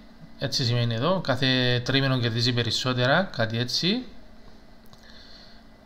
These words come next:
Να το και εδώ. Εδώ μέσα στην κρίση είναι, εύκαλε περισσότερα λεφτά. Εδώ είναι το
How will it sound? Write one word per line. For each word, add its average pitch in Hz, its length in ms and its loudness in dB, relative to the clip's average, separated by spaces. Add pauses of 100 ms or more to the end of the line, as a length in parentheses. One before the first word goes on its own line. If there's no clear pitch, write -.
(680)
Να 135 220 4
το 131 120 2
και 123 160 2
εδώ. 180 420 6
Εδώ 151 520 6
μέσα 147 280 4
στην 131 220 2
κρίση 131 260 4
είναι, 143 120 6
εύκαλε 139 280 4
περισσότερα 127 580 4
λεφτά. 170 580 4 (4000)
Εδώ 180 500 6
είναι 175 400 6
το 143 1200 6